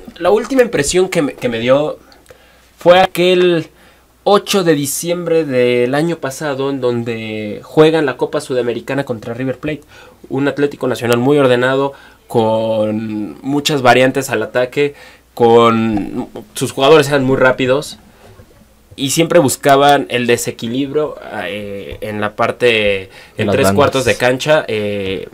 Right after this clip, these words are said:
Speaker 1: del área rival, ¿no? Eso es lo que a mí me deja Juan Carlos Osorio. No tengo el conocimiento, eh, full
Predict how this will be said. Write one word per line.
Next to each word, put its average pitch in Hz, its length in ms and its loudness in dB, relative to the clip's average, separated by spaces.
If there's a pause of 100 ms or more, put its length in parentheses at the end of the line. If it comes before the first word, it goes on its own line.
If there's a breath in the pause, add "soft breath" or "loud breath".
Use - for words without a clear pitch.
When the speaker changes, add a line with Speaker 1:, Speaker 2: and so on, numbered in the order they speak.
(140)
Speaker 1:
del 110 240 2
área 117 180 4
rival, 101 400 -6 (180)
¿no? 117 280 -8 (340)
Eso 180 220 0
es 175 40 -2
lo 156 140 -2
que 120 300 4 (320 loud breath)
a 117 100 6
mí 147 140 8
me 143 100 0
deja 143 220 -4
Juan 127 140 -2
Carlos 131 280 2
Osorio. 127 240 4
No 151 140 4
tengo 214 200 4
el 202 80 2
conocimiento, 135 640 0 (480)
eh, 110 240 -4
full 156 340 2